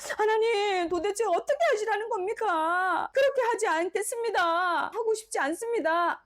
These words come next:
라고 말도 했을 것입니다. 그러나 그는 곧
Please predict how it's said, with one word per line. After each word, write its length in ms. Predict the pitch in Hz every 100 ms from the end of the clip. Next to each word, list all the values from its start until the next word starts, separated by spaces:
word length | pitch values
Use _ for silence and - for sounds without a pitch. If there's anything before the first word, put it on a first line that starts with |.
| _ _
라고 340 | 170 165 247
말도 460 | 277 214 226 240 240
했을 240 | 320 - -
것입니다. 720 | 285 - 349 - - - - - - -
그러나 320 | 226 226 220
그는 240 | 226 220 -
곧 380 | 269 480 -